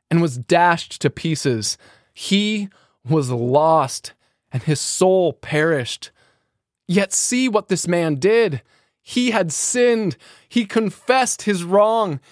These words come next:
He returned the gold. Still, after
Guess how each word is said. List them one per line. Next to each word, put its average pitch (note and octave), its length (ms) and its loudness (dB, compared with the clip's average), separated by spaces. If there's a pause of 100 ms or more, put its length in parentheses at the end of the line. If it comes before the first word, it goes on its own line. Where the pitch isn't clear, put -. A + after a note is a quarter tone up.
(120)
He A#3+ 180 2
returned A#3+ 680 -2
the G3 120 0
gold. F#3 600 2 (260)
Still, A#3 760 -2 (360)
after A3 380 -2